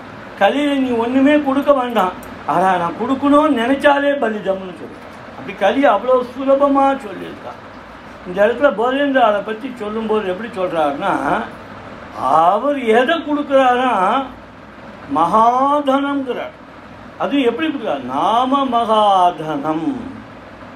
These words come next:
அதை எடுத்து அள்ளி வீசுறாராம். அதை வந்து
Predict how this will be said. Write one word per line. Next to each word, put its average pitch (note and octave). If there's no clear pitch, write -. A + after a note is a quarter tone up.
அதை D#3
எடுத்து F3+
அள்ளி D4
வீசுறாராம். D4
அதை D3
வந்து B3+